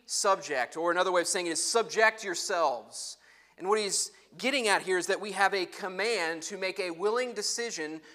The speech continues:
to subject ourselves to the governance of every human institution.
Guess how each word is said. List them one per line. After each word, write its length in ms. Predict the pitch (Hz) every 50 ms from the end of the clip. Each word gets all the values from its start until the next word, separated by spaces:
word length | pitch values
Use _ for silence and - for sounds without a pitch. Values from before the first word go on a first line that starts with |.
| - -
to 120 | - 202
subject 600 | 180 - - 190 156 139 - 190 220 226 226 -
ourselves 680 | 202 156 151 - - 170 151 143 143 139 139 135 - -
to 80 | - 156
the 100 | 151 151
governance 500 | 160 175 180 180 165 139 135 127 - -
of 140 | 143 135 -
every 280 | 143 156 165 160 185 180
human 600 | 175 - - 190 170 147 131 120 123 127 127 127 _ _ _ _ _ _ _
institution. 920 | - 120 120 - - 120 - - - 202 190 - - - 117 104 98 107 -